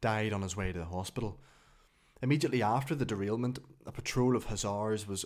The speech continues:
organised along both sides of the railway line. Patrick McAteer, a local farm labourer,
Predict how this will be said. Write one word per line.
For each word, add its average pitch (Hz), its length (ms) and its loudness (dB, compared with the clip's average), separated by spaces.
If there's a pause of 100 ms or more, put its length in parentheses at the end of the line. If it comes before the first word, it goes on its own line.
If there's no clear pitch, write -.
organised 107 640 -2
along 95 280 -2
both 107 220 -4
sides 92 440 -2
of 92 80 -4
the 87 120 -4
railway 107 420 -4
line. 101 320 -4 (680)
Patrick 135 320 -4
McAteer, 110 640 -2 (160)
a 104 80 -8
local 101 360 -4
farm 110 400 -2
labourer, 117 540 -2